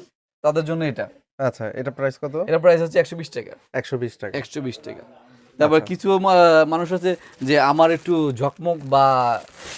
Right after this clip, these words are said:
Speaker 1: জিনিসগুলো একটু গ্লেসি টে-, টাইপের পছন্দ", তাদের
Speaker 2: আচ্ছা,
Speaker 1: জন্য
Speaker 2: আচ্ছা,
Speaker 1: হচ্ছে
Speaker 2: আচ্ছা,
Speaker 1: এটা।
Speaker 2: আচ্ছা। আচ্ছা।
Speaker 1: এই
Speaker 2: মানে
Speaker 1: একশো তিরিশ টাকা করে।
Speaker 2: সব ধরনের প্রোডাক্টই
Speaker 1: সব
Speaker 2: পেয়ে
Speaker 1: ধরনের
Speaker 2: যাবে।
Speaker 1: প্রোডাক্টই আমাদের কাছে
Speaker 2: কিন্তু
Speaker 1: আছে।
Speaker 2: আপনারা কম দামি প্রোডাক্ট খুবই কম বিক্রি করেন।
Speaker 1: না, কম দামি প্রোডাক্ট এবার উঠেছে অনেক ধরনের, যাতে,
Speaker 2: আচ্ছা।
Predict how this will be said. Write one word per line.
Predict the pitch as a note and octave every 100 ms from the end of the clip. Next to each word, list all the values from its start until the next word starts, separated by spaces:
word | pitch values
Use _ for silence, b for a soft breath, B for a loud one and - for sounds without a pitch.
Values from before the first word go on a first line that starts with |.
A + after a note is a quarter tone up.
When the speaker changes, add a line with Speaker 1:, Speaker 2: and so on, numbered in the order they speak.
| - B2+
Speaker 1:
জিনিসগুলো | C#3 D#3 D#3
একটু | D#3+ C#3+ D#3+
গ্লেসি | C#3 E3+ E3 F#3
টে-, | F3 E3+
টাইপের | D#3 D#3+ E3
পছন্দ", | D#3+ C#3+ C#3 D3 C#3+
তাদের | D3 C3+
Speaker 2:
আচ্ছা, | B2+
Speaker 1:
জন্য | C3
Speaker 2:
আচ্ছা, | B2+ C#3+
Speaker 1:
হচ্ছে | A2 A2
Speaker 2:
আচ্ছা, |
Speaker 1:
এটা। | - A#2+ C3+ b b b b b F#3+ -
Speaker 2:
আচ্ছা। |
আচ্ছা। | A#2+ - - _ b b
Speaker 1:
এই | G3+
Speaker 2:
মানে |
Speaker 1:
একশো | A#3 -
তিরিশ | F3+ F#3+ -
টাকা | D3
করে। | A#2+ -
Speaker 2:
সব | - G#3+ F3+ F3+
ধরনের | G3 G#3+ A3 A3
প্রোডাক্টই | F#3 E3+ E3+ D#3+ F3+
Speaker 1:
সব |
Speaker 2:
পেয়ে | E3+ E3+
Speaker 1:
ধরনের | A#2+
Speaker 2:
যাবে। | B2+ F#3
Speaker 1:
প্রোডাক্টই | F3 E3 F#3+
আমাদের | G3 D3+ C#3+
কাছে |
Speaker 2:
কিন্তু | G#3+ G3+
Speaker 1:
আছে। | A#3+
Speaker 2:
আপনারা | A3 A3+ A3+
কম | A3+ A3+
দামি | A#3 A3+
প্রোডাক্ট | G#3+ G#3+ G#3+
খুবই | - G3+
কম | G3+ G3+
বিক্রি | G3 -
করেন। | C3 A2 G2 G#2+ _ _
Speaker 1:
না, | D3+ D3+
কম | E3+ G3
দামি | G3+ G3
প্রোডাক্ট | G3+ G#3 G3+ G3+
এবার | G3 G3+
উঠেছে | F#3 G3+ G3 G3
অনেক | E3 D3+
ধরনের, | C3+ C3 G#2+ G#2+ A#2
যাতে, | C#3 C#3 E3+
Speaker 2:
আচ্ছা। | F3+